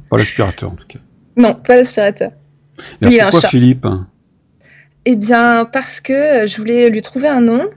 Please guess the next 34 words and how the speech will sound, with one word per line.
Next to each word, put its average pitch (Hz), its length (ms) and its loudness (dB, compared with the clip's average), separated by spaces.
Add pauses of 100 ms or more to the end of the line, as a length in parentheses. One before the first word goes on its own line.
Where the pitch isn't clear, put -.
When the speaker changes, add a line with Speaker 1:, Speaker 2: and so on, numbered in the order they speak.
(120)
Speaker 2:
et, 226 360 0
euh, 202 180 -2
j'arrivais 202 440 -2
pas 247 280 2
à 220 160 2
me 220 60 2
décider. 214 580 -2
Du 135 160 -12
coup, 247 220 -6
j'ai 220 200 4
été 208 220 -2
voir, 208 280 0
euh, 196 220 2
ma 190 160 0
communauté 214 640 0
en 214 80 0
leur 202 120 -4
demandant, « 208 540 -4
Eh, 359 280 -2
euh, 226 200 -4
qu'est-ce - 200 -4
que 254 60 2
vous 226 220 2
aimez 214 180 4
bien ? » 196 240 -2 (840)
Et 226 120 4
puis, 214 360 0
euh, 202 180 6
en 202 40 4
les 214 100 4
laissant 233 320 2
voter 226 840 0
et, 214 60 -2
euh, 202 320 -4